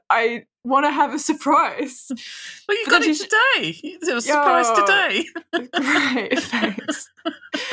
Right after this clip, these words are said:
Speaker 1: I'm not, I haven't got it.
Speaker 2: <laughs> But I saw the surprise.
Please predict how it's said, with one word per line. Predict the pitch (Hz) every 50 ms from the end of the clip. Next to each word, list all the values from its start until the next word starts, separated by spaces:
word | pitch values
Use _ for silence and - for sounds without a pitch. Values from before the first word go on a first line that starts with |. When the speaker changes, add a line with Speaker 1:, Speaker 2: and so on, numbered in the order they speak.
| - - -
Speaker 1:
I'm | - 294 339 370
not, | 415 -
I | - 339
haven't | 330 392 403 403 320 269 269
got | - 311 392 311
it. | 226 185 214 285 330 285 - 392 349 - - - 240 285 269 -
Speaker 2:
<laughs> | - 226 - _ - - - - -
But | - 466 381 -
I | 226 226
saw | 240 - - 381 277
the | 196
surprise. | 185 - 185 - - 233 202 147 135 151 180 240 - -